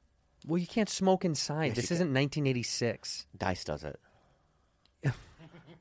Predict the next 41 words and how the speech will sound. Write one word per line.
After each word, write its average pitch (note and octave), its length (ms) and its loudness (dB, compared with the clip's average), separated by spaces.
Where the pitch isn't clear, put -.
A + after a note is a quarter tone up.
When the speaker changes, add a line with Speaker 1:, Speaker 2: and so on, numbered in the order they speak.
Speaker 2:
Dice A2 240 8
sm-, A2+ 140 0
open, G2+ 300 2
it's - 320 -4
lit G#2+ 180 4
a G2 40 0
cigarette F2 480 0
at, D#2+ 140 -4
at, D#2 220 -2
at D#2+ 140 -4
a D2+ 60 -2
gate D2 300 -4
at D2+ 120 -6
L D2 160 -4
A C#2+ 60 -2
X. D2 380 -14
Speaker 1:
And A#2+ 220 2
what? A2 260 4
And B2 180 -2
not A#2+ 240 6
recently? F#3+ 520 4
Speaker 2:
No, A#3 160 -2
but C3+ 240 4
twenty B2 220 -2
Speaker 1:
No. G#2+ 40 4
Speaker 2:
years B2+ 220 2
ago. E2 180 0
Speaker 1:
Yeah, A#2+ 220 8
exactly. A2 480 6
Speaker 2:
<laughs> C#4+ 80 0
You A#2 40 4
Speaker 1:
So A2 60 4
Speaker 2:
can't A#2 160 10
Speaker 1:
te- B2 40 6
Speaker 2:
do A2+ 60 8
that A2 140 12
anymore? B2 260 6
Speaker 1:
No, C3 180 10
you A#2 140 6
can't. C#3+ 400 4
Speaker 2:
Why? A#2 460 -2